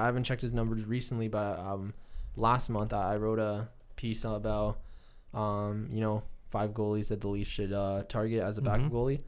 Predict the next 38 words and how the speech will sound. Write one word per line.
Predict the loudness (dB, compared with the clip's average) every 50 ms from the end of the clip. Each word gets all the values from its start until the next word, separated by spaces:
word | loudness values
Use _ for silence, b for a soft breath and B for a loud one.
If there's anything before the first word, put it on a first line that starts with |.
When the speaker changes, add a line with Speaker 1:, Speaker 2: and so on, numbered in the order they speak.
| -4 -2
Speaker 2:
I | 0
remember | 2 2 2 4 4 4
that. | 6 4 6
Speaker 1:
And | 6 6
I | 4 4
believe | 2 0 0 -2 -2 -2
he | -2 -2 0
was | 0 -2 -2
the | -2 0 0 2 0 0 0 -2 -4 -6 -8 -10 -10 -10 -12 -12 -12 -14 -10 -4 0
winningest. | 2 4 4 4 2 2 0 0 -2 -4 -6 -8 -10 -8 -4
In, | -2 0
in | 0 0 0 0 2
this | 2 2 2 2
season, | 0 0 0 0 0
he | 0
had | 0 0
the | 0
most | 0 0 0 0 0
wins | 0 0 0 0 0
out | 0
of | -2 -2
a | -4
backup | -4 -6 -6 -8 -10 -10 -8
goalie | -8 -6 -6 -6
so | -6 -8 -8
far. | -10 -10 -10 -10 -10 -12 b b b b b b b b b b -6
Um, | -2 -2 0 0 -2 -2 -4 -6 -6 -4
and | -2 2 4
that, | 4 4 4 2 0
that | 0 0 0 2
says | 0 0 0 0
something | 0 -2 -2 -2 0 -2
because | -2 -2 -4 -6
Anaheim's | -4 -4 -2 -2 -2 -4 -4 -6
not | -8 -8 -10 -10
the |
best | -12 -10 -8 -8 -8 -8 -6
team. | -4 -2 0 0 0 0 0 -2 -4